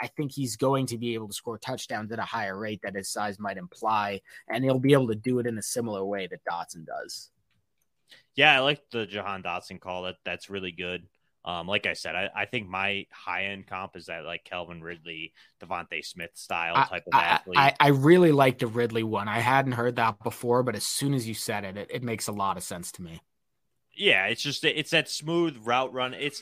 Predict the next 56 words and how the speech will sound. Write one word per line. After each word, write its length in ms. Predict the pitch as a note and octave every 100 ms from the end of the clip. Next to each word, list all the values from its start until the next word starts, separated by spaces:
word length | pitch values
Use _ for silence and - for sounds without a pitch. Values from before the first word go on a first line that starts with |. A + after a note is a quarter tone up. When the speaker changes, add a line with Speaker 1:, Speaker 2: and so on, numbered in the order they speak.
| -
Speaker 2:
he's 280 | D3 D#3+ D3
not, 240 | F3 D3
like, 260 | C3 A#2 - - -
the 140 | C3 F#2 -
greatest, 440 | G2+ A2 G2+ F#2
like 160 | F#2 F#2
you 80 | F2+
said. 280 | G#2 F#2+
He's 180 | E2+ E2
not, 180 | F#2 F#2+ _ _ _ _
but 160 | B2+ G#2
he's 260 | C3 A2+
a, 100 | A2+ -
he's 240 | A2 C3 G#2+
a 80 | A2
good 260 | - A2+
enough 340 | G#2+ G#2 A2 G#2
route 220 | G2 F#2+
runner 320 | G#2+ G#2 G2+
that 300 | F2+ F2+ F2+ -
it's, 260 | G#2+ - -
it's 240 | B2 - -
above 360 | A2+ - B2 G2
average, 460 | F#2 F2+ E2+ D#2
in 80 | F#2
my 160 | E2+ E2
opinion, 400 | - E2+ D#2+ D#2+
as 140 | E2
far 160 | F#2+ E2+
as 80 | E2
a 60 |
route 240 | D#2+ D#2+ F2
runner 220 | E2+ D#2+
goes. 380 | E2+ E2+ F2 - - - -
And 100 | B2
I, 140 | A2+ -
I 100 | A2+
just 160 | B2 -
don't 160 | A#2+
think 140 | B2+ B2
he's 160 | G#2+
gonna 160 | A#2 G#2
give 220 | G#2 G2+
you 140 | G#2+
a 40 | G#2
ton 220 | G2 G2+
of 100 | F#2+
that, 300 | G2 F#2 F2 - _ _ _
you 140 | G2+ F#2+
know, 320 | F2 E2+ E2 _ _
explosive 580 | G#2+ - - G2+ - G#2
type 240 | - F#2+ -
of 220 | F#2 -
quick, 260 | - G#2+
twitchy, 460 | - A2 G2 G2 F#2
fun 440 | - G#2+ G#2 F#2+